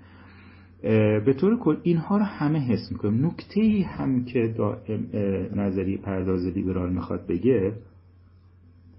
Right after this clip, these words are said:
اینه که می‌خواد بگه این احساسات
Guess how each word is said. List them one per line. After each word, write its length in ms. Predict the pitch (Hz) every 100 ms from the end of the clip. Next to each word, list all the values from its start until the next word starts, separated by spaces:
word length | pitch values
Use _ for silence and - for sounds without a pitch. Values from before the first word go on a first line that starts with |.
| - - - - - - - - - - - - - -
اینه 220 | 135 180
که 120 | 180
می‌خواد 360 | 151 - 139 143
بگه 180 | 156 156
این 260 | 151 147 -
احساسات 720 | 107 - 101 95 101 98